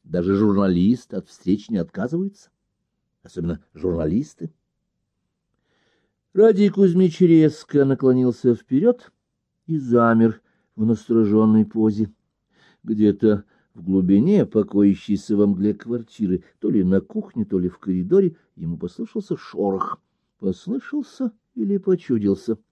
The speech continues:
Барахлящая простата, первый признак старческих немощей, заставляла Радия Кузьмича сомневаться в данных органов чувств.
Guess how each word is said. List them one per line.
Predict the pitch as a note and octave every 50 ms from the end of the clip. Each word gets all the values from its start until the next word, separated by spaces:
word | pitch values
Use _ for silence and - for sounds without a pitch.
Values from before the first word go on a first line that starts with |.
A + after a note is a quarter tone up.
| _ _ _ _ _ _ _ _ _ _ _ _ _ _ _ _ _ _
Барахлящая | - - A#2+ A#2 G#2+ - - A#2+ C3 C#3+ C#3+ C#3 C3 - - - G#2 G2+ G2
простата, | F2+ - G2+ G#2 G2+ F#2+ - - - - - G2 B2+ C3+ C3 - A#2 G2 - _ _ _ _ _ _ _ _
первый | - F2 G2 A2+ A#2 A2 G#2+ G#2
признак | G2 G2+ F#2 G2+ A#2+ A2+ G2 G#2 G#2 G2
старческих | - - - - F#2+ G#2+ A2+ - - - - _ - G#2 G2+ -
немощей, | - G2 G#2 A#2+ B2+ B2+ A2+ - - - B2 A#2 - - _ _ _ _ _ _ _
заставляла | - F2 F2+ G2 F#2+ - - - G2+ G#2 C3 G#3+ A#3 A#3 A3 G#3
Радия | G#3 G3+ F#3+ F3 F3 E3 D3+
Кузьмича | D#3+ C#3+ B2+ A#2+ B2 A#2+ A2 - A#2 G#2 G2 F#2+
сомневаться | - - G#2 F#2+ F2+ F2+ F2+ F2+ F#2+ C#3+ G#3+ B3+ - - - - G#2+ F#2+
в | F2+ F2
данных | F2 G2+ G2 F#2+ F#2 F#2 F2+ F#2 F#2 F#2 F2+ F2 - -
органов | G2 F#2 F2+ F#2 F#2 F#2 F2+ E2+
чувств. | _ - - G#2+ - - _ _ _